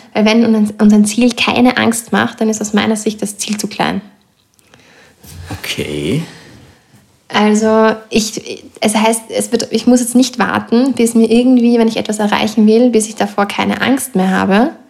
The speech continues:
Speaker 1: sondern es darf einfach auch Angst da sein. Und es geht dann darum, wie kann ich damit, ja, wie schaffe ich es, mit, diese Angst mitzunehmen auf meinem Weg? Wie kann ich damit umgehen?
Speaker 2: Aber da muss ich es psychologisch ganz geschickt machen, weil dann könnte ich auch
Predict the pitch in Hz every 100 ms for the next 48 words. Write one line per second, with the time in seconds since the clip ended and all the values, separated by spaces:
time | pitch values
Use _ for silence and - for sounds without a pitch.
0 | _ - 220 214 220 220 226 226 226 233
1 | - - 214 208 - 190 240 240 208 208
2 | 208 190 - 196 208 208 185 185 196 220
3 | 233 226 214 - 214 220 208 202 196 214
4 | 240 254 254 - _ 233 226 226 220 226
5 | 220 214 214 220 220 220 214 - - _
6 | _ _ _ _ _ _ 254 214 208 208
7 | 202 - - - 277 - - - 226 226
8 | - _ _ _ 240 233 - 214 - -
9 | 220 - 220 208 214 240 196 208 208 208
10 | 208 214 - - - _ _ _ _ _
11 | _ _ _ - - 240 220 220 214 220
12 | 220 220 196 202 - - 123 123 131 143
13 | - 139 120 117 123 - - - - -
14 | - 135 135 131 131 127 123 117 120 117